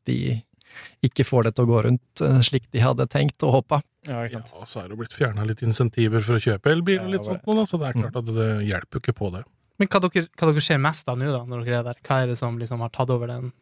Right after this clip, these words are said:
Speaker 4: ja, hypen nå?
Speaker 3: Nei, det mest åpenbare er jo selvfølgelig A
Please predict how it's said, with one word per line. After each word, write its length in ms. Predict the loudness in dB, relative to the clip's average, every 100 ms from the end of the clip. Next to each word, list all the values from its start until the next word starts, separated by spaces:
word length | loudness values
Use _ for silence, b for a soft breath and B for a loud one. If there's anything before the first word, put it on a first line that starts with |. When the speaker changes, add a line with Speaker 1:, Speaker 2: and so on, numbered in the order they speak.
| -6
Speaker 4:
ja, 140 | -6 -2
hypen 320 | -4 -2 -4 0
nå? 140 | -2 -2 b b b b b _ _ _ _ _ _ _ _ _ -12
Speaker 3:
Nei, 80 |
det 120 | -6 -4
mest 200 | 0 -2
åpenbare 540 | -2 -6 -2 -2 -2
er 100 | -4
jo 60 | -6
selvfølgelig 320 | -6 -8 -8
A 120 | -8